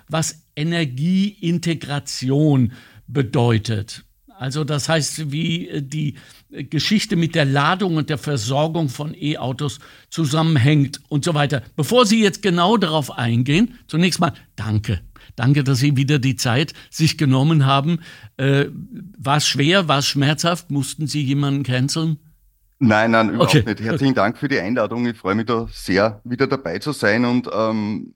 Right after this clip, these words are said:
Speaker 2: ich hab das sehr positiv gefunden, weil einige Kommentare, ähm, oder viele Kommentare ja auch Fragen aufgeworfen haben, die im ersten Teil vom Podcast nicht so behandelt wurden.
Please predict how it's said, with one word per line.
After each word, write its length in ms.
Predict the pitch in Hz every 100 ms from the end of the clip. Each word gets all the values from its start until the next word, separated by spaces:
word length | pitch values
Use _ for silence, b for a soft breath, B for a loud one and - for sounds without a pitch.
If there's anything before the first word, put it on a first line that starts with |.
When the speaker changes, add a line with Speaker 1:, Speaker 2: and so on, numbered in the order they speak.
| _
Speaker 2:
ich 80 | 117
hab 100 | 120
das 140 | 123
sehr 120 | - 127
positiv 520 | 117 131 143 131 131
gefunden, 380 | 127 - 131 123
weil 140 | 107
einige 340 | 80 110 113
Kommentare, 800 | 131 117 120 - 78 101 117 127 B B B _ -
ähm, 520 | 101 104 110 107 90
oder 180 | 113 104
viele 280 | - 143 135
Kommentare 680 | 117 110 107 101 85 107 113
ja 120 | 110
auch 300 | 104 60 98
Fragen 360 | - 87 95 120
aufgeworfen 680 | 76 - 131 107 107 - 110
haben, 280 | 90 107 107
die 80 |
im 100 | 113
ersten 340 | 85 98 - 110
Teil 220 | 98 92
vom 200 | 117 104
Podcast 500 | 101 101 - 107 -
nicht 160 | 120 -
so 80 |
behandelt 480 | - 101 87 95 107
wurden. 360 | 110 113 135